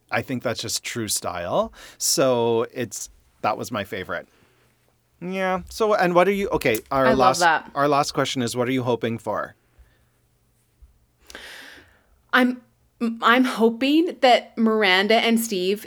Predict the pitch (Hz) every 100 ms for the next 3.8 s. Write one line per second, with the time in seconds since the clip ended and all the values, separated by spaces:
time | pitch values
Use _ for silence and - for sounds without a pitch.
0 | - - 220 208 190 175 175 208 - 160
1 | 180 - 226 208 190 185 190 214 - 180
2 | 165 165 160 - 233 208 190 170 - 170
3 | 165 165 156 143 147 156 143 131